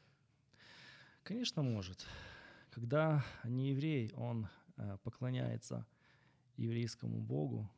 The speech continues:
когда он, э, открывает своё сердце, он прославляет Его, он служит, то, как, э, то, что, что вы сказали, да, что в Писании говорит, что н-,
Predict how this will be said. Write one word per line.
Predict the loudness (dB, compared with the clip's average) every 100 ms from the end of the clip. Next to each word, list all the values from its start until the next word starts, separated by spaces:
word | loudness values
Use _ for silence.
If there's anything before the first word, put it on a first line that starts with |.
| _ -16
когда | -10 -2 0 0
он, | 0 -2 -2 -2
э, | -4 -4 -6 -8 -10 _ -12
открывает | -8 -4 0 0 0
своё | -4 -4 -2
сердце, | -2 -2 -4 -6 -6
он | -6
прославляет | -4 -4 -4 -2 0 0 -2
Его, | -6 -6 -6
он | -6
служит, | -4 -2 -2 -2 -8 -14 -20 -20 -20 -10
то, | -6
как, | -4 -6 -6
э, | -6 -4 -4 -6 -10 -10
то, | -10
что, | -8 -10
что | -8 -6
вы | -6
сказали, | -6 -2 0 0
да, | -2 -2 -2 -2 -4 -4 -6
что | -8 -8 -10
в | -8
Писании | -6 -2 -2 -2
говорит, | -2 -4
что | -4 -2
н-, | -2 -2 -8